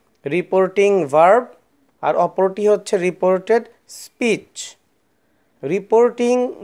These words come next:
ভার্ব হলো ইনভার্টেড কমার বাইরের অংশ, অর্থাৎ কমার আগের অংশ। এখানে দুটি পক্ষ জড়িত থাকে, বক্তা এবং সে যাকে বলছে, অর্থাৎ সাবজেক্ট এবং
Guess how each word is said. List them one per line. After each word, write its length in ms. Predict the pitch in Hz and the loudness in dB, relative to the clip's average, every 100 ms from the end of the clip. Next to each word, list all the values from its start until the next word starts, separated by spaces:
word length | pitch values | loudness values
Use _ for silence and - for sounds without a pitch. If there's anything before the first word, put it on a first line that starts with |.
| 143 | 0
ভার্ব 340 | 156 190 202 | 4 4 2
হলো 360 | 170 180 180 208 - | 0 0 2 0 0
ইনভার্টেড 760 | 196 196 170 185 180 208 202 - | -2 -2 2 2 2 -2 -2 -2
কমার 380 | 170 175 196 196 | 0 2 2 2
বাইরের 400 | 156 156 165 165 | 2 2 2 2
অংশ, 360 | 165 156 - 220 - | 0 -2 -2 -2 0
অর্থাৎ 480 | - 156 - 190 185 | -2 -4 -2 -4 -4
কমার 420 | - 160 160 196 254 - | -2 0 2 2 0 -2
আগের 320 | 170 180 175 | 0 0 2
অংশ। 300 | 139 123 - - - _ _ _ _ _ _ _ _ - | 0 -2 -8 -14 -14 _ _ _ _ _ _ _ _ -8
এখানে 400 | 185 185 220 240 | -6 -2 0 0
দুটি 280 | 185 196 214 | 0 -4 -2
পক্ষ 500 | 196 196 196 - 247 | 0 0 0 -6 -4
জড়িত 420 | 220 202 190 185 | 0 0 0 -2
থাকে, 480 | 156 135 120 - 117 - 139 | -4 -4 -8 -8 -12 -12 -2
বক্তা 540 | 170 180 - - 240 - | 2 0 -2 0 0 0
এবং 360 | 175 165 220 277 | -4 -2 -2 -4
সে 240 | - - 185 | -10 -4 -2
যাকে 300 | 160 165 170 | 0 -2 -2
বলছে, 540 | 160 170 139 - 110 - _ _ _ | 0 0 0 -6 -14 -14 _ _ _
অর্থাৎ 380 | 156 156 165 - | -6 -4 -6 -6
সাবজেক্ট 760 | - 190 165 143 240 247 - 170 | -2 -2 -2 -4 -4 -4 -8 -6
এবং 340 | 165 262 311 | 0 0 -2